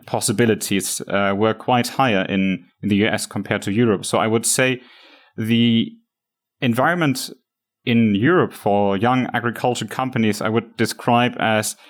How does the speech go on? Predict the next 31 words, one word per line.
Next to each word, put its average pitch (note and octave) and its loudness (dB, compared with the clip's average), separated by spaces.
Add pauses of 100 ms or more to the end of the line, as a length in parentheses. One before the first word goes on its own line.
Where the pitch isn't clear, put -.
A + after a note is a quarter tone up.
(120)
a B2 -2
bit B2+ 0
later C#3+ 2
than A2 2
in G#2+ 2
the G#2 -2
U G2+ 2
S C3 -2 (600)
and A#2+ 2
a A#2 2
bit C#3+ -2 (480)
less C3 2
funded A#2 2
than G#2 0
in G2+ 2
the G2+ 0
U G2 0
S. C#3 -4 (500)
But, A#2+ 0 (180)
uh, A2 2
nevertheless, B2 2
there's A2+ 2 (100)
quite A#2+ -2
an A2+ 2
impressive A#2+ -4
number A#2 2
now G2 2
over G2+ -2
the G2 0
last G#2 2
years G#2+ 2